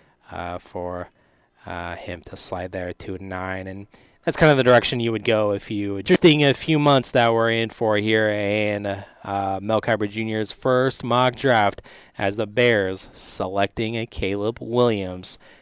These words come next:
at number one overall. And we'll see what happens there with that situation and,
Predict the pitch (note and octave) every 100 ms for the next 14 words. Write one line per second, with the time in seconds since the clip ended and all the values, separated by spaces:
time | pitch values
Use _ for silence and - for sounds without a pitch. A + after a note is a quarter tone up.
0 | _ _ F2+ F2+ F#2 F#2+ G2 G2 F#2+ F#2+
1 | F#2+ F#2+ G2 A#2 A#2+ A2+ - _ _ _
2 | _ _ _ - C#3+ C#3+ C3+ - - A2
3 | G#2+ F#2+ - - _ _ - F2+ F#2 F#2
4 | F#2 - - _ _ - F2 - F#2+ F2+
5 | - F#2+ F#2 F#2+ F#2 - F#2 F2+ F2+ -
6 | - - G2 F#2 G2 G2 G#2+ - A2+ A2+
7 | G#2+ - - - _ - G2 G#2 G#2+ A2
8 | G#2+